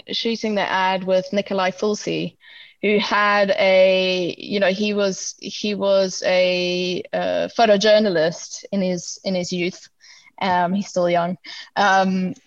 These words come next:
and he, he just had, he just wanted to get straight in there. And, and I think that, that, that, um, that style and, and, and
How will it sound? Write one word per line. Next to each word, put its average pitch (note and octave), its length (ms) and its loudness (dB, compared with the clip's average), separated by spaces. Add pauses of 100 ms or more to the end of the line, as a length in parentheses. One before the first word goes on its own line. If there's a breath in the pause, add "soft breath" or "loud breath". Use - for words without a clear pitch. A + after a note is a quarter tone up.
(200)
and G3+ 680 0
he, A3 1000 -2 (720)
he B3 240 0
just C#4+ 220 0
had, G#3+ 520 2 (880)
he - 180 0
just C4 160 2
wanted B3 280 4
to G#3 60 2
get G#3+ 220 0
straight G#3+ 400 2
in A#3 160 4
there. C#3+ 100 0
And, D#3+ 520 0
and G3 120 0
I G3+ 120 0
think G#3+ 320 -4
that, G3+ 200 0
that, G3+ 260 0 (160)
that, G#3+ 460 0 (800)
um, F#3+ 480 0
that G#3 220 0
style A3 560 4
and, F#3+ 320 0
and, F#3 520 -4
and F#3 460 -4